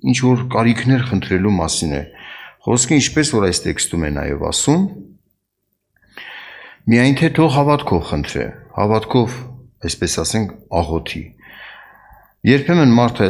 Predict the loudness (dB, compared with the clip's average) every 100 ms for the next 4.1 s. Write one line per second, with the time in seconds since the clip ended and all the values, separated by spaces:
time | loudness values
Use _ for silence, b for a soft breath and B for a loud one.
0 | 0 -6 2 2 4 2 0 2 4 4
1 | 2 0 -2 -2 2 4 4 4 2 2
2 | -2 -4 -6 -6 -2 0 2 2 2 0
3 | -2 0 2 0 -2 -4 -4 -4 -4 -6